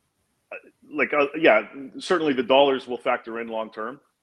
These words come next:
on, on how this kind of plays into the equation. And,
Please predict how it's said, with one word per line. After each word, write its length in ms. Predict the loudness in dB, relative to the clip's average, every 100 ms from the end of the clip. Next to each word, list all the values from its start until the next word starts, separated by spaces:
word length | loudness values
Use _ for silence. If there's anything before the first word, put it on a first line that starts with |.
| _ _ -8
on, 340 | -4 -4 -6 -10
on 120 | -14
how 220 | -6 -4
this 200 | -4 -6
kind 240 | -8 -8 -6
of 160 | -8 -12 _ _ _ _ -4
plays 220 | -4 -4
into 180 | -12 -8
the 140 | -6
equation. 520 | -4 -2 -2 -2 -6
And, 140 | -8